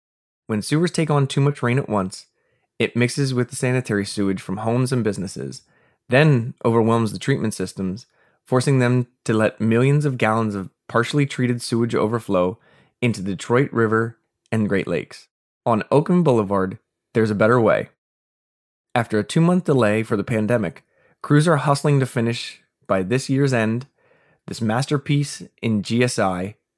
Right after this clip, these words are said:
or Green Stormwater Infrastructure, said to be a model for the nation.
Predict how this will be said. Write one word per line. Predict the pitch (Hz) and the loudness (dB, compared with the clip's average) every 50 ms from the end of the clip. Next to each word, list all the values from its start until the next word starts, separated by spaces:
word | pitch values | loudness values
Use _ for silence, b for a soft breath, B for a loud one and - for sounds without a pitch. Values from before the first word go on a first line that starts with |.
| - | -2
or | 107 110 104 101 | 0 0 0 0
Green | 85 71 - 117 123 131 135 147 156 151 | -2 -4 -4 0 0 2 2 2 2 2
Stormwater | - - - 123 120 120 120 117 117 117 123 - | 0 -2 -2 0 2 2 2 2 2 2 2 0
Infrastructure, | - 110 - 101 - - - 87 - - - - - - _ _ _ b b b b b b b | -2 -4 -4 -6 -4 -2 -2 -2 -2 -4 -10 -10 -10 -12 _ _ _ b b b b b b b
said | b - 127 131 | b 0 2 4
to | 139 | 4
be | 135 127 113 | 4 4 2
a | |
model | 113 113 117 120 127 143 147 | 2 2 2 2 2 2 0
for | - - 156 | 0 0 0
the | 151 | 0
nation. | 139 120 104 95 - - - - - | 0 0 0 -2 -4 -8 -14 -16 -18